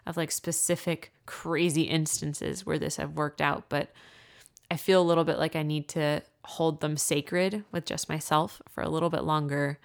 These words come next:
and one day, um, one day soon probably, share them with you guys. But, uh, for now, I think they just need to stay in my heart a little bit longer so I can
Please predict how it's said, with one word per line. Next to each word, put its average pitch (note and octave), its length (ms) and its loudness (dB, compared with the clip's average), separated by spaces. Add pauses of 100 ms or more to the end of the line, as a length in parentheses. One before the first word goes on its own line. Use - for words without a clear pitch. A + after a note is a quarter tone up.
(560)
and C#3+ 360 -4
one D#3+ 200 2
day, D3+ 460 -2 (600)
um, - 240 -6
one B3 140 2
day C4+ 120 6
soon - 280 -2
probably, - 440 -6
share D#3+ 280 2
them D#3 140 -4
with - 160 -10
you - 60 -10
guys. - 360 -6
But, - 220 -4 (680)
uh, - 260 -8 (180)
for - 220 0
now, D#3 260 4
I D3 100 0
think D3+ 240 -8
they D#3+ 100 -8
just - 240 -12
need D3 180 -6
to - 280 -6 (920)
stay D#3+ 540 0
in D3 140 -2
my D#3 320 -4 (200)
heart - 400 -2
a F3+ 40 0
little D#3+ 220 -2
bit - 200 -6
longer - 360 -6
so - 220 -12
I F#3 60 -14
can F#3+ 340 -12